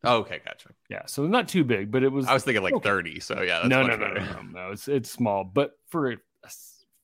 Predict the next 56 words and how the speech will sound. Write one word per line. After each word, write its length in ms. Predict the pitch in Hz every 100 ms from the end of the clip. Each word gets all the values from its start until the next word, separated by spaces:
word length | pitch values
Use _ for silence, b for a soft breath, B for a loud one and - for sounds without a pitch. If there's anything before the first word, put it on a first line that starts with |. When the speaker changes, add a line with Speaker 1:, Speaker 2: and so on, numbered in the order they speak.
| _
Speaker 2:
six-year-old, 460 | - 151 147 139 185
Speaker 1:
Oh, 20 |
yeah, 260 | 95 117
that's 140 | 123 -
Speaker 2:
pretty 120 | 285
Speaker 1:
impressive 360 | - 139 233 123
Speaker 2:
big. 60 |
Speaker 1:
for 180 | - 107
a 60 | 95 - 180
Speaker 2:
Yeah, 120 | 156
I 140 | 151
was 100 | 208
Speaker 1:
six-year-old, 20 |
Speaker 2:
like, 200 | 226 120 120
Speaker 1:
yeah. 40 |
Speaker 2:
I 40 |
was, 140 | 185 170 -
I 60 | 202
wouldn't 240 | 254 233
even 340 | 220 202 143
try 280 | 120 - 147
to 100 | 143
convince 440 | - 120 107 208 262
him 120 | 180
to 60 |
go 100 | 120
up 100 | 107
there 140 | - 98
because 260 | - 113
Daddy 220 | 101 123 127
loves 260 | 113 131
doing 160 | 120 104
that 140 | 98
stuff, 220 | - 101 -
but 80 | 107
I 60 |
was 100 | 104
like, 120 | 101
I 80 | 107
Speaker 1:
Oh, 40 | 120
Speaker 2:
wouldn't 140 | 123
Speaker 1:
like, 60 | 110
Speaker 2:
even 100 | 101
try 260 | - - -
that, 200 | - 113
but 100 | 101
they, 120 | 104
she 220 | - -
just 220 | 101 110 -
did 80 |
Speaker 1:
did 80 | 185
Speaker 2:
it. 40 | 147
Speaker 1:
she 80 | 104
do 120 | 101
it 60 | 92
again? 380 | 87 90 107